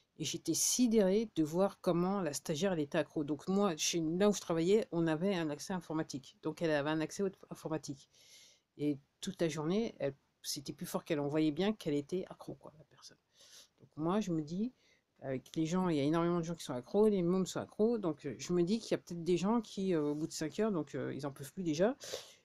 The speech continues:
Et qu'ils se disent, mais pourquoi ça se passe, et qui, euh, qui vont chercher la réponse, et qu'ils vont voir, euh, si jamais quelqu'un d'autre est dans la même situation, c'est que c'est, si c'est pas qu'eux,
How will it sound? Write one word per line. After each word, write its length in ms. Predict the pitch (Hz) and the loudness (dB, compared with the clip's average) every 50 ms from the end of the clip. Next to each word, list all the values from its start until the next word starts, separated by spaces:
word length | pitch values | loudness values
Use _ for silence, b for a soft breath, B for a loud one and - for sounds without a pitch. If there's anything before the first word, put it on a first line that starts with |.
| B _ - | B _ -2
Et 100 | 156 151 | -2 -2
qu'ils 460 | - - 190 175 170 156 151 147 151 | 0 2 4 4 4 6 4 4 2
se 140 | - - 170 | 2 0 0
disent, 260 | 156 180 214 226 220 | 2 4 4 4 6
mais 140 | 208 165 151 | 6 4 4
pourquoi 320 | - 160 - - - 185 | 2 -2 -4 0 0 0
ça 140 | - - 127 | 0 0 -4
se 100 | - - | -4 0
passe, 320 | - 190 208 226 - - | 2 4 4 4 2 0
et 160 | - - 160 156 | -2 -2 -2 -2
qui, 400 | - - - 185 185 180 165 156 | -2 -4 -4 -2 0 0 2 2
euh, 240 | 156 156 143 135 | 2 2 2 0
qui 240 | 151 - - - 185 | 0 -2 -2 -2 -2
vont 220 | 170 165 185 180 156 | 0 2 2 2 0
chercher 360 | - - 160 - - - 175 | -2 -4 -4 -4 -2 -2 0
la 120 | 156 147 | 0 0
réponse, 500 | 135 139 143 - 208 233 262 247 - - | -2 -4 -4 0 2 2 2 2 0 -2
et 80 | 185 165 | -2 -2
qu'ils 320 | - - 175 165 165 160 | -2 -2 0 0 2 2
vont 140 | 165 170 165 | 2 2 2
voir, 300 | 156 175 180 180 175 165 | 4 4 4 4 4 4
euh, 120 | 151 147 | 2 2
si 260 | 147 143 - - 170 160 | 0 -2 -4 -4 -2 0
jamais 300 | 165 165 165 165 160 156 | 0 2 2 2 0 0
quelqu'un 300 | - 156 147 - 160 151 | -2 -4 -2 0 0 0
d'autre 260 | 147 165 160 - - | 0 0 -2 -2 -2
est 60 | 147 | 0
dans 80 | 139 139 | 0 0
la 60 | 139 | 0
même 180 | 143 143 143 | 0 0 -2
situation, 500 | - - 131 - 135 131 131 - 190 214 | -2 -4 -6 -4 -4 -4 -2 -2 -2 -2
c'est 140 | 214 - 185 | -2 -4 -6
que 80 | - - | -10 -10
c'est, 180 | - 147 131 | -8 -6 -6
si 240 | 131 135 - - - | -6 -8 -10 -10 -8
c'est 140 | - - - | -6 -6 -4
pas 180 | - 139 139 143 | -4 -4 -4 -4
qu'eux, 320 | - - 190 196 226 | -4 0 2 4 4